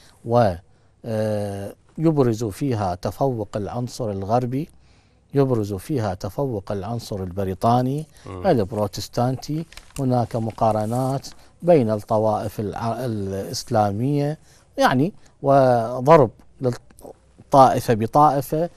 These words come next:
Speaker 2: مم.
Speaker 1: وهكذا كانت بريطانيا هي الرائدة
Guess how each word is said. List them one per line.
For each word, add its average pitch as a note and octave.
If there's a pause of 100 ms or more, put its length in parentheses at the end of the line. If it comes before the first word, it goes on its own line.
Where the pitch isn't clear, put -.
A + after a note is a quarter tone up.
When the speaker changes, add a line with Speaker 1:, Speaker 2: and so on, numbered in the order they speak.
Speaker 2:
مم. G2+
Speaker 1:
وهكذا D#3 (360)
كانت D3
بريطانيا C3 (280)
هي D3+
الرائدة E3